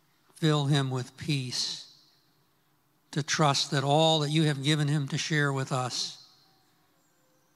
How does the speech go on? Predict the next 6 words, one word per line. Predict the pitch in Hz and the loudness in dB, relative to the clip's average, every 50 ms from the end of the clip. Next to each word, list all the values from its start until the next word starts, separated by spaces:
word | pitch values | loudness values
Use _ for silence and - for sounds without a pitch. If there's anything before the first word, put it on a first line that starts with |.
| _ _ - | _ _ -4
and | 170 151 143 135 | -2 -2 0 0
bless | 135 151 170 175 160 - - | 2 2 4 4 2 2 0
him | - 165 170 151 143 127 117 113 113 - _ _ _ _ _ _ | 0 2 2 2 0 -2 -4 -8 -14 -18 _ _ _ _ _ _
with | - 147 139 135 156 | -6 -6 -6 -4 -2
your | 147 151 160 160 | -2 0 2 2
love, | 147 143 147 143 135 123 123 120 123 | 4 4 4 4 4 2 -2 -6 -10